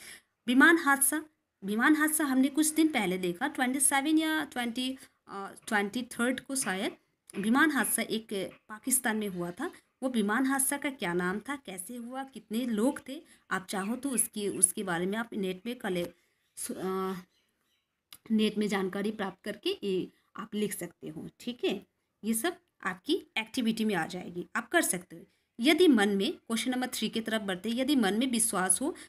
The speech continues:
दृढ़ निश्चय हो तो हम कुछ भी कर सकते हैं। इस कथन को आपको आधार बनाकर एक अनुच्छेद आपको लिखना है। तो आपका अगर दृढ़ विश्वास है कुछ कर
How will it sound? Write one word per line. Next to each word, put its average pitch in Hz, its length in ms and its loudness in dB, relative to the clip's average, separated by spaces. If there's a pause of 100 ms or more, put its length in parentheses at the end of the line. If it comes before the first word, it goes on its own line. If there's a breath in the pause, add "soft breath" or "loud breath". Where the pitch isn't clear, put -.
(120)
दृढ़ 302 260 6
निश्चय 226 420 6
हो 180 160 -2
तो 311 300 -6 (280)
हम 311 140 8
कुछ 302 280 2
भी 254 140 2
कर 190 140 0
सकते 180 380 -6
हैं। 180 60 -4
इस 311 280 0
कथन 185 260 -2
को 180 160 -6 (140)
आपको 190 680 -2 (260 loud breath)
आधार 226 320 4
बनाकर 208 520 0
एक 294 180 -6
अनुच्छेद 214 420 -12
आपको 180 280 -12
लिखना - 340 -10
है। - 180 -16 (420)
तो 262 80 0
आपका 196 440 0
अगर 233 220 -2
दृढ़ 226 300 -2
विश्वास 202 600 -4
है 220 80 0
कुछ 226 240 -4
कर 196 220 -4